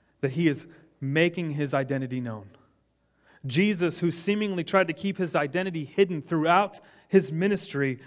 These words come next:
will put on full display for Jerusalem and the people of God that the Messiah King has come.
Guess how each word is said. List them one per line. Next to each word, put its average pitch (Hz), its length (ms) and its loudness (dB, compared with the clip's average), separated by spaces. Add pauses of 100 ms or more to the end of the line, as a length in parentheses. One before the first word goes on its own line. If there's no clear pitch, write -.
(140)
will 165 140 6
put 214 320 6
on 185 240 0
full 214 360 4
display 190 500 0
for 175 280 -2
Jerusalem 151 840 -2 (440)
and 143 80 -4
the 147 60 -2
people 196 400 -2
of 156 100 -2
God 135 460 2 (2000)
that 135 100 -10
the 147 60 -6
Messiah 151 460 -8
King 143 260 -6
has 120 160 -10
come. 107 240 -14